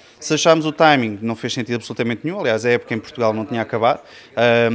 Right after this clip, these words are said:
portanto, aquilo que foi feito não se faz, foi uma falta de profissionalismo, ah, mas nós, de qualquer das formas, acedemos, eh, ao pedido quer dos atletas, quer dos próprios, quer dos próprios só. Se achamos que isso acabou por ter um impacto bastante negativo, sim. Aliás, estamos a falar de uma equipa que foi para,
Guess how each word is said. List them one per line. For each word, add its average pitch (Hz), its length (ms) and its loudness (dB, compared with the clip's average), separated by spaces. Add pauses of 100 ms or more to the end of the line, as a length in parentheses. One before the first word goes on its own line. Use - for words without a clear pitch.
(200)
portanto, 120 320 -4
aquilo 120 160 -8
que - 60 -16
foi 127 120 -4
feito 110 380 -4
não 135 240 0
se - 100 -8
faz, 156 240 -4
foi 117 140 -8
uma 117 100 -6
falta 120 240 -2
de 117 60 -8
profissionalismo, 120 720 -6 (380)
ah, 123 180 0
mas 123 140 -6
nós, 120 100 -4
de - 60 -16
qualquer 123 260 -2
das 120 140 -4
formas, 135 480 -2 (600)
acedemos, 135 800 -2
eh, 104 420 -6
ao 113 100 -4
pedido 117 240 -8
quer 135 120 -2
dos 120 180 -8
atletas, 143 420 -4
quer 120 180 -6
dos 113 180 -10
próprios, 107 580 -8
quer 110 160 -8
dos 107 140 -12
próprios 110 340 -10
só. 95 180 -8 (640)
Se - 180 -4
achamos 165 360 -2
que - 140 -10
isso 175 220 -8
acabou 170 280 -4
por 165 140 -16
ter 175 140 -8
um 175 60 -4
impacto 170 340 -2
bastante 170 380 -10
negativo, 165 420 -8
sim. 135 240 -8 (160)
Aliás, 104 260 -6
estamos 113 220 -8
a 117 60 -8
falar 127 260 0
de 120 60 -6
uma 123 100 -4
equipa 120 380 -8
que - 80 -20
foi 107 160 -6
para, 104 400 -6